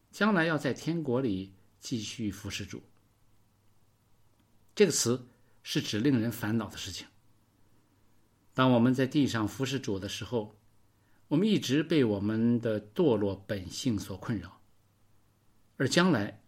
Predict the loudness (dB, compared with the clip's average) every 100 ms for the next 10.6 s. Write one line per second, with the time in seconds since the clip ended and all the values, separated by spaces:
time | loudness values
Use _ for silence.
0 | -4 0 0 2 0 0 -2 -2 -2 -2
1 | -4 -4 -6 -8 -6 -6 -6 -6 -2 -2
2 | -4 -4 -2 -4 -6 -12 -16 -18 -20 _
3 | _ _ _ _ _ _ _ _ _ _
4 | _ _ 2 4 4 2 2 2 4 4
5 | 2 -4 -16 _ _ 0 4 4 4 2
6 | 2 0 -2 0 2 2 2 0 -4 -4
7 | -6 -2 -2 0 -2 -2 2 2 2 -6
8 | -14 -20 -20 -20 -2 0 4 4 6 6
9 | 4 -6 -20 _ _ _ _ 4 4 4
10 | 4 4 2 -2 -6 -10